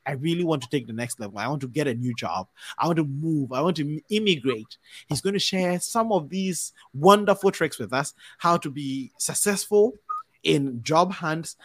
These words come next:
how to be successful in securing funds, 'cause he's been doing this for, like, the last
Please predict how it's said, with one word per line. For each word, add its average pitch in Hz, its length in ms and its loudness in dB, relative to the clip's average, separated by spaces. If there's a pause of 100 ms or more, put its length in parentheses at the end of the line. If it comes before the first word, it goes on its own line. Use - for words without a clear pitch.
(120)
how 185 100 2
to 185 100 -4
be 151 100 -6
successful 185 580 -2
in 165 80 2
securing 175 420 2
funds, 180 400 -2 (220)
'cause 190 160 4
he's 196 160 0
been 196 160 0
doing 240 200 2
this 214 160 2
for, 170 160 0
like, 110 280 -4
the 131 80 -4
last 147 420 4